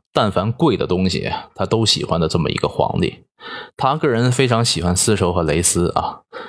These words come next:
所以呢，这个时候蕾丝也受到了整个法国宫廷的追捧，一度成为了这个最奢华的面料之一。当时呢，纺织行业受到了这个皇家的大力支持。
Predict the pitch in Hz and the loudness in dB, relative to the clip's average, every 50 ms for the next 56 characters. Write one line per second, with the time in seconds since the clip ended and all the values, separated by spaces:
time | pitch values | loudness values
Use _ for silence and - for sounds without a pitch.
0 | - _ - - - 120 123 104 - 76 - 73 - - - - _ - - 139 | -18 _ -8 -2 0 2 2 2 0 -2 -2 -2 -2 -4 -8 -12 _ 2 2 2
1 | 101 90 - - - 87 87 76 78 80 87 104 - - 120 113 107 - - - | 4 4 0 0 0 0 0 0 2 2 2 2 2 2 2 2 0 0 0 0
2 | - - 101 90 87 80 - - - - - - - - - - 113 104 76 - | 0 0 2 2 2 0 0 0 -2 -4 -2 -2 -2 -2 -2 0 0 2 0 0
3 | - - - - - - 87 92 95 - 123 123 120 - 92 80 73 82 - 87 | 0 -2 -2 -2 -2 -2 -2 -2 0 2 4 4 4 4 2 0 0 0 0 0
4 | 87 - - - - - - _ - - 95 92 98 107 123 117 98 80 73 - | 0 0 -2 -4 -6 -8 -18 _ -12 -6 -2 0 0 2 2 2 2 2 0 0
5 | - - 85 92 87 85 85 87 78 - - 69 - - - - - - - - | 0 0 2 2 2 2 2 2 0 0 -2 -4 -4 -2 -4 -6 -6 -8 -6 0
6 | - 143 110 87 - - - 117 110 104 - - - 92 90 90 101 95 87 87 | 0 2 2 2 0 0 2 0 0 2 0 -2 -2 0 0 0 2 2 2 2
7 | 78 76 - - 85 85 85 - - - _ _ _ _ _ _ _ - - - | 0 0 0 0 0 0 0 -2 -4 -10 _ _ _ _ _ _ _ -20 -20 -18
8 | - - - - - - - _ _ _ _ _ _ _ _ _ _ - 156 165 | -16 -16 -16 -16 -18 -20 -20 _ _ _ _ _ _ _ _ _ _ 0 2 2
9 | 170 - - 107 120 131 127 123 127 127 127 - - - - - - - 92 78 | 2 2 2 2 2 2 2 2 2 0 -2 -4 -8 -8 -6 -4 0 0 0 0
10 | 92 101 135 147 156 - - 85 78 90 98 95 80 - - - - - - - | 0 0 2 2 2 2 0 -2 0 2 2 2 2 0 -2 -6 -6 -4 -2 0
11 | - - 143 120 104 113 98 90 87 78 76 76 - 85 80 76 82 80 - - | 2 2 2 2 2 0 0 0 0 -2 -2 -2 -2 -2 -2 0 -2 -4 -4 -2
12 | - 80 85 101 117 120 107 104 87 - - - 135 110 92 90 82 87 95 87 | -2 0 2 2 2 2 2 0 -2 -4 -2 0 0 0 0 -2 -4 -4 -2 0
13 | 82 - - - - - - | 0 0 0 0 -4 -10 -12